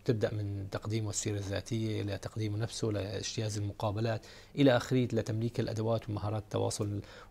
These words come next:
والأدوات والمهارات الناعمة، كل هاي الأمور بحاجة يتملكها، هاي بشكل أساسي للكل. بعدها بنبدأ بتعميق اختصاصه في جوانب معينة،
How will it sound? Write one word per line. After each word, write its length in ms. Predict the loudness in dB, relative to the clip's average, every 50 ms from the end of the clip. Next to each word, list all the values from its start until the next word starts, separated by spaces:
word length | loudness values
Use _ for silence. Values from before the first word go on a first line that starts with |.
| -4
والأدوات 380 | -2 -2 0 2 2 2 0 0 -4 -8 -6 -4
والمهارات 640 | -2 -2 -2 -2 -2 -2 0 2 4 4 2 2
الناعمة، 340 | 0 0 0 0 0 -2 -4 -6 -8 -16 -18 -2 4
كل 120 | 4 6
هاي 140 | 6 6 6
الأمور 280 | 4 4 4 4 4 4
بحاجة 420 | 2 0 0 2 2 2 4 4
يتملكها، 720 | 2 2 0 -2 0 2 4 4 4 2 2 0 -2 -4 -4 -10 -16 -2 2
هاي 100 | 4 4
بشكل 280 | 4 4 2 2 2
أساسي 400 | 2 4 4 6 6 6 6 6
للكل. 360 | 6 6 6 6 4 2 2 2 0 -6 -20 -20 -20 -20 -20 -2 4 6
بعدها 260 | 8 8 8 8 6
بنبدأ 360 | 6 6 4 6 6 6 6 6 4 4 6 4 4 2 0 -4 -6 -6 -6 -6 -8 -6 0 4
بتعميق 680 | 6 6 6 6 4 4 2 4 6 6 6 4 4
اختصاصه 640 | 2 -2 -8 -2 2 2 4 6 6 6 6 4 2 0
في 180 | 0 2 2
جوانب 400 | 2 2 2 2 2 2 2 0
معينة، 420 | 0 -2 -2 -2 -2 -2 -4 -4